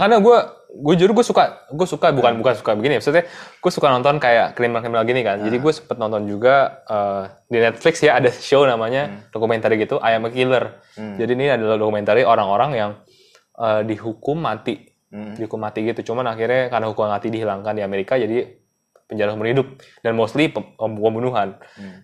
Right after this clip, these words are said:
Speaker 1: Dan di situ memang ada beberapa orang, sebenarnya kecil lah kemungkinan, dikit ya persentasenya itu orang yang lahir dengan kecenderungan psikopat.
Speaker 2: Hmm, hmm.
Speaker 1: Maksudnya ada juga, cuma sedikit banget lah orang yang memang terlahir itu nggak ada rasa em-, empati.
Speaker 2: Hmm, hmm.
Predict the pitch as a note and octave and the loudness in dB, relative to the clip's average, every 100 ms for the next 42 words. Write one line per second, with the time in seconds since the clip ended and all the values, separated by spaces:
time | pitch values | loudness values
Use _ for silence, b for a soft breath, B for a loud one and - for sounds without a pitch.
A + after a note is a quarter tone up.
0 | A2+ A#2 C3 F#3+ C#3 B2 A2 A#2 A#2 A2+ | -6 -4 0 2 4 2 2 2 2 0
1 | A#2 A2+ A2 C#3 F3 D#3+ D3 - C#3 F#3 | 0 4 6 6 2 -6 -16 -8 -6 -4
2 | - - D#3+ A2 A2 G#2+ A2 G#2 - C3+ | -8 -2 0 0 -4 -6 -6 -8 -4 0
3 | D3 C#3+ A#2+ A#2 A#2 G2 B2 F3 B2 D3 | 2 2 2 0 -4 -2 0 4 4 4
4 | D3+ A#2 G2+ A#2+ E3 D3 A2+ A2+ A#2 A2 | 0 0 0 0 0 0 -2 -4 -4 -2
5 | B2+ - G#2 G2+ G2 - _ G#2+ G#2+ G2 | -2 -2 -2 0 -2 -6 _ -18 -18 -18
6 | - G3 - B2+ C3+ C#3 G2 - - B2+ | -20 -20 -16 -4 0 0 -4 -12 -2 2
7 | B2+ F3 D#3+ C3+ D#3+ D#3 D3+ D3+ D#3+ F#3+ | 4 4 4 4 0 0 0 0 2 2
8 | D#3 A#2+ C3 C#3 B2 B2 A#2+ B B B | 2 4 4 4 2 2 0 B B B
9 | - B2 C3 C3 C3+ G#3+ - - _ _ | 0 2 4 2 6 6 4 -2 _ _
10 | _ C#3 B2 A#2 A#2 A#2 B2 A#2 - B2 | _ -2 4 4 6 4 0 -2 -4 0
11 | C3+ - - - A2+ F#2+ F#2+ | 0 -2 -6 -10 -16 -16 -18